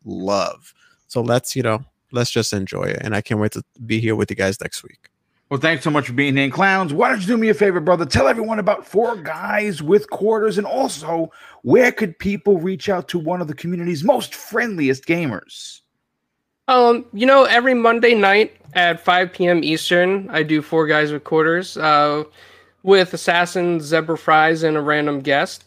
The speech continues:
Speaker 3: Uh, it's always a fun time. And you all can find me at Italian Clowns on social media almost everywhere. And then we started something new, or I started something new with Flamish. It's called Daily Gaming Bites, where we try to bring in the news in under an hour.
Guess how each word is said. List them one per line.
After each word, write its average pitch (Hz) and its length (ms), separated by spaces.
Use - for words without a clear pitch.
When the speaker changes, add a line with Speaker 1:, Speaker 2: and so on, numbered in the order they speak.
Speaker 3:
Uh, 160 60
it's 151 180
always 175 260
a 165 80
fun 156 280
time. 180 420
And 180 420
you 196 300
all 214 180
can 214 160
find 190 320
me 196 220
at 175 160
Italian 170 480
Clowns 180 480
on 160 160
social 160 360
media 151 360
almost 151 340
everywhere. 160 520
And 214 160
then 240 200
we 233 80
started 247 320
something 185 400
new, 202 260
or 175 140
I 196 100
started 208 300
something 165 280
new 165 120
with 165 120
Flamish. 175 580
It's - 180
called 160 260
Daily 160 280
Gaming 156 360
Bites, 160 320
where 170 100
we 147 80
try 160 140
to 156 80
bring 160 200
in 151 60
the 143 80
news 156 300
in 147 100
under 151 260
an 139 100
hour. 220 440